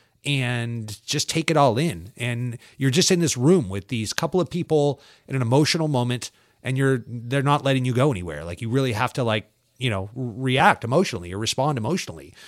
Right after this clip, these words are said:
So, uh, and then when you get back to the sounds kicking in and all the music and stuff. So I think it's that balance. That was a really dynamic,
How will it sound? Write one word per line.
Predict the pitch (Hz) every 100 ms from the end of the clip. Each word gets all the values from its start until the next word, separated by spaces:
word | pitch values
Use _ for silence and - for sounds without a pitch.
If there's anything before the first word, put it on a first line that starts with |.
| -
So, | - - 190 147 131 127 127 117 - _ -
uh, | 98 98 107
and | 165
then | 185
when | 165
you |
get | 151 135
back | 135 135
to | - 127 120 120
the | 104
sounds | - 220 254
kicking | - 120 123
in | 117 107
and | 123
all | 120
the |
music | 127 214 185
and | 117
stuff. | - 127
So | 202
I | 190
think | 247 247
it's | -
that | 185 117
balance. | 135 196 143 87
That | 143
was | 127 139
a |
really | 156 214
dynamic, | 147 139 135 127 143 156 -